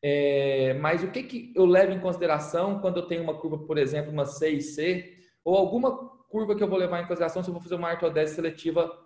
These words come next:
lombar? Do ponto de vista clínico, eu acho que você ponderou muito bem a questão do ombro.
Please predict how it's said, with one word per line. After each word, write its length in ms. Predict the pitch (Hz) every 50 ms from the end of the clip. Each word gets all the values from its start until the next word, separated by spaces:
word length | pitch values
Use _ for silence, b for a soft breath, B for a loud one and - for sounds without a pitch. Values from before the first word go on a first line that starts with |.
| _ -
lombar? 800 | 143 139 156 180 180 147 147 117 98 80 65 - - - - b b b b b b b
Do 80 | 151
ponto 180 | - 226 262 247
de 80 | 240 214
vista 220 | 226 208 - 185
clínico, 880 | - - - 165 180 208 214 196 165 143 143 - 139 120 - - - -
eu 140 | 139 143
acho 200 | 147 156 151 -
que 80 | - 160
você 280 | 156 156 151 156 175 175
ponderou 460 | - 180 180 170 160 160 160 160 156
muito 260 | 160 170 - - 139
bem 240 | 131 139 147 165 175
a 80 | 170
questão 380 | - 180 170 175 - 170 165 170
do 180 | 175 208 190 165
ombro. 480 | 135 127 123 117 117 127 127 - -